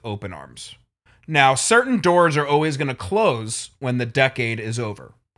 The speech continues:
right? That synthy, kinda poppy stuff, like, definitely some of that melded into the nineties, but, like, that early eighties synth stuff that was going on,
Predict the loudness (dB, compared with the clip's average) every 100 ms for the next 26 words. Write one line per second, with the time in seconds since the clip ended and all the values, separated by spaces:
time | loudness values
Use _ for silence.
0 | _ -6 -4 -4 -6 _ _ _ _ -6
1 | -4 -4 -2 -2 -2 -2 2 4 2 0
2 | 0 0 2 -2 0 0 0 -2 -8 -2
3 | 2 2 2 0 -2 -2 -14 -20 _ _
4 | 4 4 0 -2 0 0 0 -2 -2 -6
5 | -2 0 2 0 -2 -2 -2 -2 -2 -6
6 | -6 -4 -2 -2 -4 -6 -10 _ _ _
7 | -6 -2 2 2 0 -4 -8 -8 -6 -6
8 | -4 -6 -2 0 2 2 -2 -2 0 0
9 | 0 -2 -6 -2 -2 -2 -8 -14 -12 -2
10 | 0 0 -2 -6 -4 -4 -2 0 0 0
11 | -2